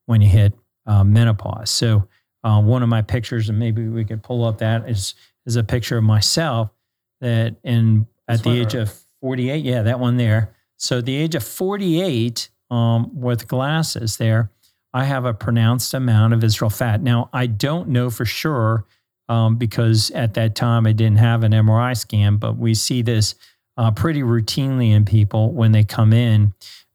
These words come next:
Speaker 1: Um, I can see the influence of inflammation from visceral fat in their faces.
Speaker 2: Well, that's good
Speaker 1: And
Speaker 2: news, 'cause when you walked in and saw me, you said I look healthy. <laughs>
Speaker 1: Uh, you did. I was like, "Yeah, Ben looks good in
Speaker 2: That's
Speaker 1: real
Speaker 2: good.
Speaker 1: life." You look good on, on, uh,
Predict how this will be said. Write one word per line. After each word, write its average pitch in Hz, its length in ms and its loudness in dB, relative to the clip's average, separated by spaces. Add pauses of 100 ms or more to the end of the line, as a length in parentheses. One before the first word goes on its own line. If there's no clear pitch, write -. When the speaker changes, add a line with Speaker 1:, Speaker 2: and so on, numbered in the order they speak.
Speaker 1:
Um, 110 340 2
I 127 240 -2
can 117 800 2
see 156 540 0
the 127 260 0
influence 113 580 2
of 107 180 0
inflammation 110 800 2
from 127 320 -2
visceral 104 320 0
fat 107 520 -2 (380)
in 120 160 2
their 117 160 2
faces. 120 580 -4 (140)
Speaker 2:
Well, 127 80 0
that's 135 120 -6
good 156 100 0
Speaker 1:
And 147 80 0
Speaker 2:
news, 160 200 0
'cause 110 140 -6
when 131 140 -2
you 127 100 -2
walked 135 260 -4
in 139 80 -4
and 123 160 -4
saw 135 200 -4
me, 131 140 -6
you 113 100 0
said 113 180 -4
I 110 40 0
look 110 200 -2
healthy. 117 400 -2
<laughs> - 40 -4
Speaker 1:
Uh, 190 240 0
you 180 260 -2
did. 170 520 -4
I 156 120 -2
was 151 180 -4
like, 151 160 -4
"Yeah, 156 380 -2 (140)
Ben 151 300 -2
looks 156 260 -4
good 151 300 -4
in 135 80 -2
Speaker 2:
That's 131 100 -4
Speaker 1:
real 139 120 -4
Speaker 2:
good. 139 60 -2
Speaker 1:
life." 123 200 -4
You 185 120 -2
look 202 160 -6
good 175 200 -2
on, 151 380 -4
on, 131 280 -4
uh, 120 220 0